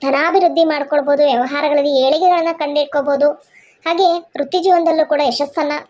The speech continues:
ನೀವು ನೋಡ್ಬೋದು. ಮಕ್ಕಳ ಭವಿಷ್ಯ ಕೂಡ ಚೆನ್ನಾಗಿರುತ್ತೆ, ಕುಟುಂಬದಲ್ಲಿ ನೆಮ್ಮದಿ, ಸುಖ, ಶೌ-, ಸೌಖ್ಯ ತುಂಬಿ ತುಳುಕ್ತಾ ಇರುತ್ತೆ. ಹೀಗಿರ್ಬೇಕಾದ್ರೆ ಇಂಥ ಪರಿಹಾರಗಳನ್ನ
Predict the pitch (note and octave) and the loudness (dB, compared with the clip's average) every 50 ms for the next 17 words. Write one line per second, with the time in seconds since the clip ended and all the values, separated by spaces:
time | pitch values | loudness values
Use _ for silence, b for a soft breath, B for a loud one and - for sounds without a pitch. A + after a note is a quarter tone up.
0 | - A#3+ C4 C4 B3+ B3+ C4 C4 B3 A#3+ C4 C#4+ D4 D4 - B3+ B3 A#3 A#3 - | -12 -10 -8 -6 -4 -2 -2 -2 0 0 0 2 2 2 2 0 -2 -4 -2 -2
1 | C#4 C#4 B3+ A#3+ B3+ C4+ D4 - - E4 E4 D#4+ C#4+ C#4+ C#4 - D4 C4+ C#4 C#4 | -2 0 0 0 0 0 0 0 0 0 0 2 0 0 -2 -4 -8 -6 -6 -6
2 | C4+ C4+ C4+ C4+ C4+ C#4 C4+ - B3 A#3 C#4+ C4 C4+ C4+ B3 B3 C4 C#4 C4+ A#3+ | -6 -6 -6 -4 -4 -4 -4 -4 -6 -6 -4 -2 -2 0 0 2 0 0 0 0
3 | A3+ A#3 C4 D#4+ F#4 F4 F4 - - A#3+ - B3 B3+ B3 - - B3 B3 A#3+ - | -2 -2 0 0 0 -2 -2 -6 -6 -4 -2 -2 -2 -2 -2 -2 -2 -2 -2 -4
4 | - - D4+ E4+ G4+ G#4 - - C#4 C4 C#4 - b b b b b b b b | -4 -2 0 0 0 0 -2 -4 -4 -4 -4 -10 b b b b b b b b
5 | _ - A4+ A4+ A4 G#4 - - B3 A#3 A#3 A#3 - A3 A3 G#3 - - - - | _ 2 4 4 4 4 2 2 0 -2 -2 -4 -6 -8 -8 -8 -10 -12 -16 -20
6 | _ _ b b b b b b _ - G4 F#4 G4+ A4 G4+ A4 G#4+ G#4+ G#4+ G4+ | _ _ b b b b b b _ -4 -2 0 2 2 0 0 -2 -2 -2 -2
7 | F#4+ F#4 E4 F4 F4+ D#4+ - D#4 D4+ - D4+ D4 E4+ F4 F#4 F#4+ G4+ F#4+ F#4+ F4+ | -2 -2 -4 -4 -6 -6 -6 -6 -4 -2 -4 -4 -4 -6 -4 -4 -2 0 0 0
8 | F4 E4+ | -2 -2